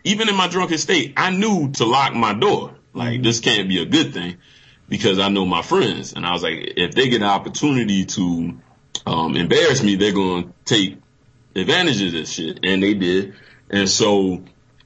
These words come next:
Speaker 1: I was tore up. Before they even got there, before my friends even got there, I done drank about a fifth of Ciroc in, in a very short time. Don't ask me how I did that. It just goes down really smooth. So before you know it, I was done. But anyways,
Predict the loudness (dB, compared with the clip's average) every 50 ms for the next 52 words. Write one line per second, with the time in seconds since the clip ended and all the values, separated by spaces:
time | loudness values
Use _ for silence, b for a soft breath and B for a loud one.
0 | _ -20 -20 -20 -20 _ _ _ _ 0 2 2 2 2 0 -2 -2 -4 -8 -12
1 | -14 -14 -2 2 4 4 6 6 4 4 2 2 0 -4 -6 -10 _ _ _ -4
2 | -2 -2 0 2 2 4 4 4 4 4 4 4 4 2 2 2 0 -2 0 2
3 | 2 2 2 2 2 0 2 2 2 2 2 2 2 0 0 -2 -6 -6 -6 -6
4 | -6 -2 -2 0 2 2 2 2 2 0 0 0 0 -2 0 0 -2 -2 -6 0
5 | 2 2 2 4 2 -2 -6 -4 -2 -2 -2 -2 -2 -4 -4 -4 -6 -8 -12 -16
6 | _ _ _ _ -4 0 0 0 0 2 2 4 4 4 4 2 4 2 4 2
7 | 2 2 2 2 2 -2 -4 -8 -8 -12 -18 -20 _ _ _ _ _ _ _ _
8 | _ _ _ _ _ _ _ _ _ _ -16 -8 -2 0 2 4 4 4 2 2
9 | 0 0 0 0 -2 -4 -4 -6 -8 -8 -8 -6 -6 -4 -2 -2 -2 0 0 0
10 | 0 2 2 2 2 4 2 2 2 0 0 0 -2 -4 -4 -4 -4 -4 -4 -6
11 | -6 -8 -10 -10 -4 -2 0 0 0 2 2 2 2 2 2 0 0 0 -2 -2
12 | -2 -4 -8 -8 -4 -4 -4 -4 -6 B B B B B B B B 2 4 4
13 | 4 4 4 4 2 0